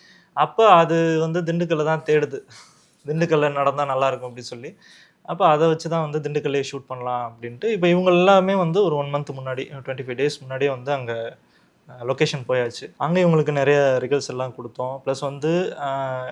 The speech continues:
அந்த திண்டுக்கல் லேண்ட்ஸ்கேப்பை புரிஞ்சுக்கிறது, அங்க இருக்க மக்களுடைய ஸ்லாங் அதெல்லாம் வந்து புரிஞ்சுக்கிறதுக்காக இவங்க நிறைய ஸ்டடி பண்ணாங்க. ஆ, அங்க இருக்கக்கூடிய நிகழ்வுகளுக்கு, ஆ, பிளஸ் பஸ் ஸ்டாண்ட் அங்கங்கன்னு மக்களோட மக்களா வந்து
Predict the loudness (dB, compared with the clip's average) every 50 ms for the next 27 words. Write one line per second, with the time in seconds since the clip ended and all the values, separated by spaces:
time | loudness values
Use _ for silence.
0 | -14 -14 -12 -8 -4 0 2 2 2 4 6 6 6 6 6 4 4 2 0 0
1 | 0 0 0 -2 -8 -10 -12 -10 -6 -6 -4 -2 -2 -2 -4 -6 -6 -2 2 2
2 | 4 4 2 0 -2 -4 -4 -4 -6 -4 -2 -2 0 0 0 0 0 0 0 -2
3 | -4 -6 -6 -4 -4 -4 -6 -6 -6 -6 -6 -6 -6 -6 -6 -6 -6 -8 -10 -12
4 | -16 -16 -16 -16 -14 -14 -14 -12 -8 -6 -6 -6 -6 -8 -8 -6 -2 0 2 2
5 | 2 0 0 -2 -2 -2 -2 -6 -6 -8 -10 -10 -14 -14 -20 _ _ -20 -20 -20
6 | -20 _ _ -20 _ _ _ _ -16 -14 -10 -10 -10 -10 -10 -8 -6 -6 -4 -4
7 | -6 -4 0 0 2 4 4 2 2 0 -4 -8 -16 -10 -4 -2 -2 0 0 -2
8 | -2 0 -2 -2 0 0 0 0 0 0 -2 -4 -6 -6 -6 -6 -6 -6 -6 -8
9 | -12 _ -20 -16 -16 -12 -8 -8 -8 -6 -4 -6 -6 -4 -6 -8 -6 -4 -6 -6
10 | -4 -4 -4 -2 -2 -2 -2 -4 -10 -18 -12 -8 -4 0 2 4 6 6 4 4
11 | 4 4 6 6 6 6 6 2 2